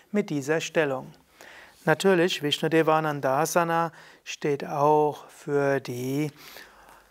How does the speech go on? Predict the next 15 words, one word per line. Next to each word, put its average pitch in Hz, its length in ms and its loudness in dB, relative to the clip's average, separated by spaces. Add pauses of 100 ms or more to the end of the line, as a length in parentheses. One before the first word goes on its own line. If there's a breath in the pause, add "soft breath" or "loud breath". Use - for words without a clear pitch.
(160)
Fortgeschrittenheit, 165 1500 0
die 139 120 -6
Rückbeuge, 156 1040 2
die 139 160 -6
Herzensöffnung 175 1200 -2
und 214 200 -4
auch 214 180 2
die 247 180 -4
Anpassungsfähigkeit, 151 1600 0
die 196 120 -6
Swami 131 340 -10
Vishnu 139 320 -4
Devananda 151 800 0 (280 loud breath)
ausgezeichnet 147 960 -2
haben. 139 340 -2